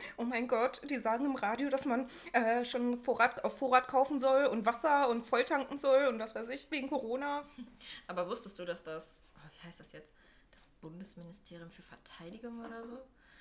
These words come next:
Speaker 2: Ähm, auf jeden Fall irgendwas vom Land empfiehlt, dass man immer einen Vorrat zu Hause haben soll und immer so einen Rucksack, so einen Notfallrucksack haben sollte. Kann man im Internet nachlesen.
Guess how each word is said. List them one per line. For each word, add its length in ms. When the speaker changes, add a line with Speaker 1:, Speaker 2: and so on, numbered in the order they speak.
Speaker 2:
Ähm, 260
auf 140
jeden 100
Fall 160
irgendwas 280
vom 180
Land 440
empfiehlt, 500
dass 120
man 100
immer 680
einen 100
Vorrat 360
zu 120
Hause 240
haben 200
soll 300
und 260
immer 200
so 100
einen 100
Rucksack, 480
so 100
einen 80
Notfallrucksack 680
haben 220
sollte. 300
Kann 160
man 160
im 80
Internet 320
nachlesen. 440